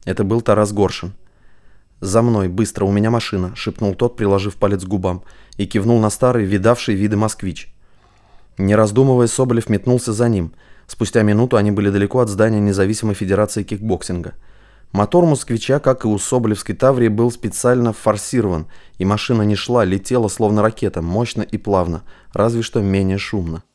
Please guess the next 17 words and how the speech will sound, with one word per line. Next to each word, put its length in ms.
Горшин 540
в 40
своем 320
неизменно 520
белом 340
костюме 480
молчал, 420
пока 260
они 180
не 140
отмахали 440
пол 220
Москвы. 420
Остановил 420
машину 320
в 60
Кузьминках, 680